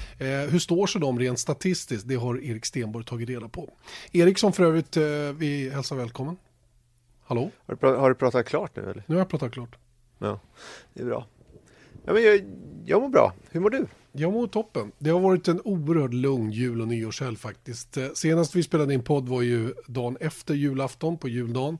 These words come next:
Speaker 1: Eh, och då, eh, konstaterade vi att vi var lite, vi var inte riktigt där i huvudet.
Speaker 2: Mm.
Speaker 1: Men jag
Speaker 2: Det var
Speaker 1: känner mig
Speaker 2: väl matematiken där som inte riktigt stämde.
Speaker 1: Ja,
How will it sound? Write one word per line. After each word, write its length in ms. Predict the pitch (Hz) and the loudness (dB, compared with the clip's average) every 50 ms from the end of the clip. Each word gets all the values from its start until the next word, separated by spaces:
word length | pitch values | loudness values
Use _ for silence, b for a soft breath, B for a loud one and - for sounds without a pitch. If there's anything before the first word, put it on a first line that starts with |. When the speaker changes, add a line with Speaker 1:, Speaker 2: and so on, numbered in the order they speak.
| B B B B B B B B B B B B | B B B B B B B B B B B B
Speaker 1:
Eh, 380 | - 123 117 113 117 117 117 | -12 -10 -8 -8 -6 -6 -8
och 220 | 127 - 131 123 117 | -6 -6 -6 -4 -2
då, 300 | 127 131 131 135 127 131 | -2 -2 -2 -2 -2 -4
eh, 220 | 127 127 127 127 | -4 -4 -6 -8
konstaterade 500 | 123 - 135 120 - - - 135 123 120 | -8 -8 -8 -8 -8 -6 -4 -4 -4 -4
vi 80 | 123 123 | -4 -6
att 140 | 117 - | -6 -4
vi 100 | 135 123 | -4 -4
var 140 | 113 117 117 | -4 -2 -4
lite, 460 | 113 110 - - 123 113 113 113 117 131 - - | -6 -6 -6 -6 -6 -6 -6 -6 -8 -10 -10 -8
vi 120 | 151 131 131 | -8 -6 -4
var 120 | 135 151 | -2 -2
inte 180 | 135 - - 147 | -2 0 0 -2
riktigt 320 | 147 143 - 156 131 131 | 0 0 -2 -4 -2 0
där 420 | 160 160 131 101 98 92 90 - - _ _ _ _ _ _ _ _ _ _ | 0 0 0 0 -4 -6 -10 -14 -18 _ _ _ _ _ _ _ _ _ _
i 100 | - 143 | -4 0
huvudet. 340 | 117 147 143 131 135 104 87 | 2 2 2 0 -2 -6 -6
Speaker 2:
Mm. 100 | 113 101 | -8 -12
Speaker 1:
Men 100 | - - - | -14 -14 -10
jag 20 | - | -6
Speaker 2:
Det 60 | - | -4
var 80 | 135 | -2
Speaker 1:
känner 260 | - - 160 151 156 165 | 2 4 4 4 6 4
mig 80 | 160 | 4
Speaker 2:
väl 220 | 143 147 160 254 - B B B B B B B - | 4 0 -4 -8 -14 B B B B B B B -6
matematiken 720 | 135 131 131 147 151 131 120 - 156 147 135 - 117 101 | -2 0 0 0 0 0 0 0 -2 -4 -4 -4 -6 -6
där 100 | 95 92 | -6 -6
som 140 | - - 101 | -8 -8 -10
inte 160 | 90 - 98 | -8 -6 -8
riktigt 200 | 95 - 98 90 | -8 -8 -10 -12
stämde. 320 | - - 104 98 101 151 | -10 -8 -8 -8 -6 -4
Speaker 1:
Ja, 360 | 156 147 151 151 156 156 139 | -4 -2 0 0 0 0 0